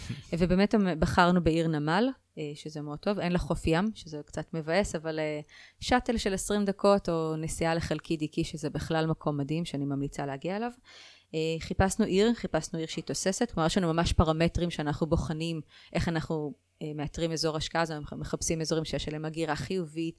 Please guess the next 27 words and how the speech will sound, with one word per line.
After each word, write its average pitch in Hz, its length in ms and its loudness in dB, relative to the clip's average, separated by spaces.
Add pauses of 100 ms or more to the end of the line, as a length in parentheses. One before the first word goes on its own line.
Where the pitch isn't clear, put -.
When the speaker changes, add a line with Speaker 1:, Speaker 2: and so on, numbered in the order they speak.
(240)
Speaker 2:
שנתוני 151 440 -6
הפשיעה 180 400 2
טובים, 165 420 -4 (280)
מה 160 60 -4
קורה 147 200 -6
ברמת 165 400 -2
החינוך, 165 680 -6 (440)
אה, 156 40 -8 (420)
איזה 170 220 0
מ-, 175 80 -4 (480)
מה 170 100 2
הגיוון 170 340 -2
התעסוקתי 175 680 -2
שיש - 440 0
בה. - 60 -6 (580)
או 320 40 4
יש 370 140 2
לנו 254 120 2
עוד 220 80 0
פרמטרים 196 440 2
נוספים 190 420 0
שממש 185 460 -2
באנו 185 260 2
וסימנו 165 540 -4
וי 165 200 0
על 156 80 0
הדברים, 156 380 -2